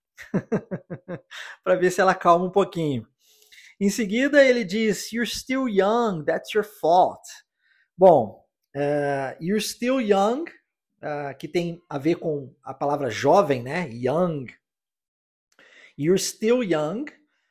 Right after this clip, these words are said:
E, e depois ele completa, "That's your fault", que, que, que quer dizer, "E esse é um problema seu, né? Um problema que você tem agora, neste momento. Você é jovem, né?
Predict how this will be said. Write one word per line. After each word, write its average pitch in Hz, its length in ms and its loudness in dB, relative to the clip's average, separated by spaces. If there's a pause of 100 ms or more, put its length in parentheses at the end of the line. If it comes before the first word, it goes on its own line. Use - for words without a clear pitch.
(340)
E, 156 840 2
e 147 100 0
depois 175 340 4
ele 190 120 2
completa, 190 720 0 (120)
"That's 175 360 2
your 196 100 -2
fault", 202 500 2 (400)
que, 143 280 -14
que, 135 500 -6
que 135 100 -20
quer 165 140 -4
dizer, 143 320 -4 (260)
"E 170 160 4
esse 185 180 2
é - 20 0
um 214 100 -2
problema 202 600 0
seu, 190 480 4
né? 147 180 -6
Um 185 340 -8
problema 190 400 -4
que 196 100 -18
você 208 260 -6
tem 220 340 -6
agora, 208 420 6
neste 160 280 -6
momento. 233 520 -2 (540)
Você 165 460 -2
é 254 120 2
jovem, 277 540 4 (520)
né? 147 360 -10